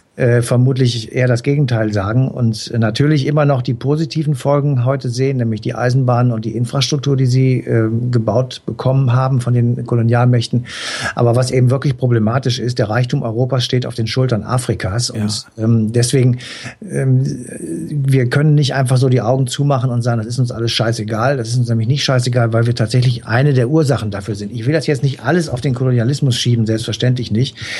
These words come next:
Speaker 1: Ähm, es gibt auch wirklich viele Fehlentwicklungen in Afrika in den letzten Jahren, für die die Europäer nichts können. Das ist richtig. Und es gibt, ähm,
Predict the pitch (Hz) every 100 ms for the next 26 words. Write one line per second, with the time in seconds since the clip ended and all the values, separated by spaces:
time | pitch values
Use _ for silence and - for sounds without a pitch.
0 | - - - 117 117 120 156 - 117 127
1 | 120 - 147 139 127 123 117 123 120 -
2 | 139 147 139 123 117 131 131 123 113 107
3 | 123 120 120 110 110 120 127 - 123 113
4 | 120 120 113 117 123 107 107 120 104 110
5 | 127 - 131 123 117 95 104 - 139 -
6 | 185 170 - 127 120 117 131 123 - -
7 | 110 107 107